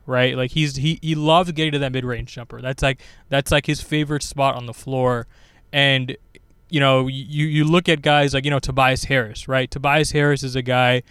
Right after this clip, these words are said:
who just, uh, ever since he was drafted, teams have been trying to get him to shoot more threes, and he just is not comfortable out there. He just loves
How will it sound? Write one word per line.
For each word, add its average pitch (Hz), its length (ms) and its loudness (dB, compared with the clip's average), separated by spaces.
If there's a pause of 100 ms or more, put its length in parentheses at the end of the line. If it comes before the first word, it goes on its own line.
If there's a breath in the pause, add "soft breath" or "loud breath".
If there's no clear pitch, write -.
(260 soft breath)
who 147 140 0
just, 143 460 0 (200)
uh, 139 180 -2 (960)
ever 185 240 4
since 180 280 0
he 147 100 0
was 131 160 -2
drafted, 139 600 0
teams 156 300 -2
have 139 80 -2
been 131 120 -4
trying 135 260 -2
to 127 60 -2
get 131 160 0
him 123 100 -4
to 120 60 -4
shoot 135 260 -6
more 120 160 -8
threes, 139 520 -2 (360 loud breath)
and 135 140 -4
he 147 120 0
just 139 300 -2 (160)
is 139 200 -2
not 139 280 2
comfortable 139 500 -2
out 123 380 -4
there. 120 240 0
He 127 160 -4
just 131 180 -6
loves 127 460 2